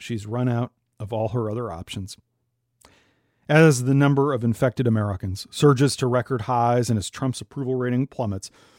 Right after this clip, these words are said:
the president announced yesterday that starting today, he's going to resume his five P M daily coronavirus briefings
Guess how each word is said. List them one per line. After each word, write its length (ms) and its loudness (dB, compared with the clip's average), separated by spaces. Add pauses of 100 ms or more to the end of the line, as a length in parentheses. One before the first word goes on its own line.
(140)
the 80 -6
president 440 4
announced 340 2
yesterday 380 2
that 160 -2 (120)
starting 360 -2
today, 380 0
he's 160 -2
going 200 4
to 80 0
resume 360 0
his 120 0
five 380 -2
P 140 -4
M 140 2
daily 320 0
coronavirus 760 -2
briefings 460 -4